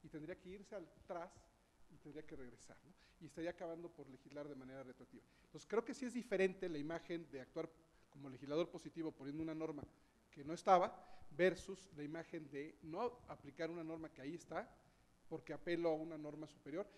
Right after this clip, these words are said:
Y otra vez, quizás el punto tenga que re-, re-, tenga que regresar a la idea de dar buenos argumentos o buenas razones de por qué me separo, me alejo del, de esta norma para aplicar otra, o por qué apelo a un principio, y que ese principio de alguna forma esté claramente, eh, dentro del sistema,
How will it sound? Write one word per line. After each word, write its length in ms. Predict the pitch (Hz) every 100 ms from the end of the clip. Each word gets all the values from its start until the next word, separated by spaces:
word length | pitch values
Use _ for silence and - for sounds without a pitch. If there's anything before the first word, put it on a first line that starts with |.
| - -
Y 20 |
otra 160 | 208 262
vez, 160 | 254
quizás 300 | - 165 196
el 80 | 208
punto 260 | - 180 -
tenga 180 | 190 190
que 100 | 165
re-, 140 | 147 - 143
re-, 200 | 151 143 151 - 143 - - 147 147 -
tenga 240 | 165 180
que 100 | 175
regresar 380 | 147 143 143 165
a 60 |
la 80 | 165
idea 180 | 147 156
de 140 | 151
dar 280 | 139 170 180
buenos 300 | 156 185 196
argumentos 480 | 156 147 160 170 165
o 60 | 147
buenas 260 | 156 175
razones 380 | 175 170 160 175 - - -
de 180 | 147 160
por 360 | 160 165 160 -
qué 280 | 175 190 - - -
me 160 | 151
separo, 460 | - 151 - 160 170
me 100 | 165
alejo 400 | 160 147 - 170
del, 320 | 139 123 120
de 120 | 143 143
esta 180 | 156
norma 340 | 165 160 156 180
para 140 | 139
aplicar 340 | 135 131 151 143
otra, 240 | 139 160
o 60 | 147
por 200 | 143 -
qué 80 | 143
apelo 220 | 147 139
a 20 |
un 60 | 135
principio, 420 | 131 147 147 135 - - -
y 80 | 156
que 120 | -
ese 120 | 160
principio 320 | 180 156 156 170
de 40 |
alguna 200 | 143 151
forma 300 | 147 147 156
esté 180 | - 147
claramente, 760 | 151 143 139 135 135 147 143 -
eh, 120 | 139
dentro 340 | 131 127 139 131
del 100 | 123
sistema, 440 | - 139 139